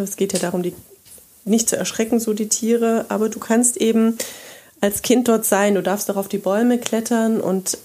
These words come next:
grad für Stadtkinder ist es ja wie so eine wilde Oase. Ne? Du kannst einfach frei ein bisschen toben und dich so fühlen, als wärst du auf dem Dorf.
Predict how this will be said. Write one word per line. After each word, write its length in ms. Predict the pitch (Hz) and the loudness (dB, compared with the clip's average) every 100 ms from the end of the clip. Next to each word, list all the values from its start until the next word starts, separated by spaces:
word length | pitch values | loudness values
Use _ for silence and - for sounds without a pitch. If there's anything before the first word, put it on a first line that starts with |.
| - | -12
grad 240 | - 214 | -2 -2
für 100 | 220 | 0
Stadtkinder 540 | 196 196 202 233 214 190 | 0 0 0 0 2 2
ist 100 | 185 | 0
es 40 | - | -2
ja 100 | 190 | -2
wie 80 | 196 | 0
so 80 | 208 | 2
eine 200 | 220 208 | 2 2
wilde 260 | 220 240 202 | 4 4 2
Oase. 720 | 180 175 202 202 160 160 180 - - - _ _ _ - | 2 0 0 0 -2 -2 -6 -12 -20 -20 _ _ _ -4
Ne? 100 | 202 | -2
Du 80 | 208 | 0
kannst 280 | 220 208 - | 0 -2 0
einfach 480 | 196 196 226 - - - | -2 0 -2 -4 -12 -8
frei 460 | - 190 214 247 - - _ _ 214 | 0 2 4 2 0 -12 _ _ -2
ein 100 | 208 | 0
bisschen 520 | 233 240 226 214 - | 0 2 2 0 -2
toben 420 | - 247 247 202 | 2 2 4 0
und 200 | - 196 | 0 0
dich 120 | 202 | -2
so 80 | - | -4
fühlen, 240 | 185 220 208 | -2 0 0
als 140 | 202 | 0
wärst 220 | 190 202 | -2 -2
du 40 | - | -2
auf 140 | 185 | 0
dem 100 | 196 | 0
Dorf. 420 | 185 190 240 285 | 2 2 2 0